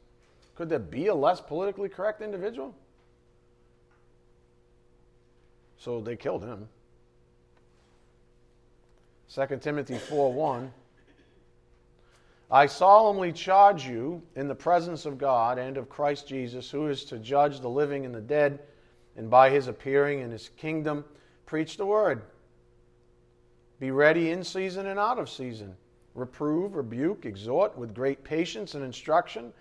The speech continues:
for the time will come when they will not endure sound doctrine, but wanting to have their ears tickled,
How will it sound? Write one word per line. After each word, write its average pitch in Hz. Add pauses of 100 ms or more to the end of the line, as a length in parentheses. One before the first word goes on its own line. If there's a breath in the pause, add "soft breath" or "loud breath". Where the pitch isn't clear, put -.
(240 soft breath)
for 160
the 147
time 170
will 180
come 156 (460 soft breath)
when 147
they 151
will 151
not 147
endure 143
sound 135
doctrine, 123 (500 soft breath)
but 127
wanting 147
to 156
have 143
their 147
ears 165
tickled, 117